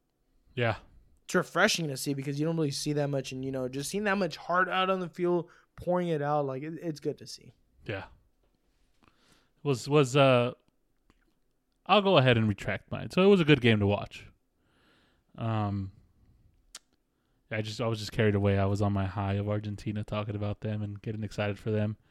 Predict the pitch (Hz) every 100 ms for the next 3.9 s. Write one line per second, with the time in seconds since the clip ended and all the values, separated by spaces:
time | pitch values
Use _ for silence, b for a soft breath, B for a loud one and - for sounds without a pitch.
0 | _ _ _ _ _ _ _ _ _ 156
1 | 170 - _ _ _ 135 127 170 170 -
2 | 160 - 160 - 143 147 135 - 135 127
3 | 127 131 131 131 120 113 117 117